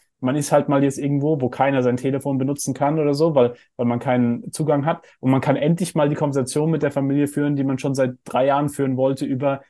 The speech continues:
wie gehen wir eigentlich miteinander um oder was auch immer es ist. Aber dass man irgendwas findet in der Situation, wo man sagt, „Kann ich damit noch was machen?“ Weil das ist halt dann das Spannende, dass man dann sieht, die meisten Situationen sind ja nicht nur gut oder nicht nur schlecht,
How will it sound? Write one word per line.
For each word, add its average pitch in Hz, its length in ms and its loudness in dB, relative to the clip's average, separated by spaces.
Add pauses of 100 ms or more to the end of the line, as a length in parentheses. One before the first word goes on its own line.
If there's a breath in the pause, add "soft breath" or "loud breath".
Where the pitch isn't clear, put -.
(120 soft breath)
wie 139 120 -2
gehen 143 220 0
wir 127 80 4
eigentlich 127 220 -2
miteinander 127 400 0
um 107 120 -2
oder 113 160 -2
was 143 160 -4
auch 147 40 -2
immer 147 140 -2
es 123 100 -6
ist. 127 160 -2
Aber 113 120 0
dass 127 140 0
man 131 200 0 (180 loud breath)
irgendwas 170 440 2
findet 190 360 2
in 175 80 0
der 156 80 0
Situation, 135 520 0
wo 127 60 2
man 123 160 2
sagt, 117 260 0 (220)
„Kann 143 200 -2
ich 156 120 -4
damit 135 280 0
noch 123 160 -2
was 120 180 -2
machen?“ 127 460 -2 (360 soft breath)
Weil 120 140 4
das 151 220 0
ist 185 160 0
halt 160 180 0
dann 143 120 2
das 131 100 -2
Spannende, 135 360 -2
dass 123 180 -4
man 120 100 -2
dann 120 140 0
sieht, 165 320 0 (280)
die 127 80 2
meisten 151 380 0
Situationen 135 580 0
sind 123 200 0
ja 123 80 4
nicht 151 320 0
nur 143 220 0
gut 120 300 0
oder 120 180 0
nicht 139 260 -4
nur 127 160 2
schlecht, 151 520 -8